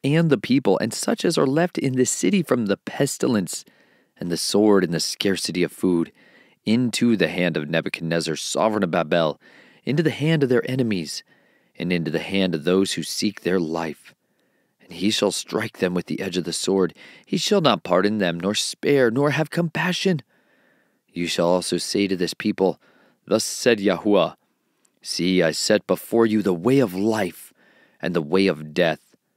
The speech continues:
Whoever stays in this city dies by the sword, by scarcity of food,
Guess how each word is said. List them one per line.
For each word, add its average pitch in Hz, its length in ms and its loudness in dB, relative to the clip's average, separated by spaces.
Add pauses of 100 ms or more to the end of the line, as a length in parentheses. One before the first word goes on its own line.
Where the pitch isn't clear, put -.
(460)
Whoever 107 420 2
stays 135 560 0
in 113 120 2
this 135 160 0
city 107 480 0 (420)
dies 90 340 2
by 92 160 4
the 82 100 0
sword, 95 540 2 (260)
by 95 120 0
scarcity 135 720 0
of 156 100 0
food, 98 320 2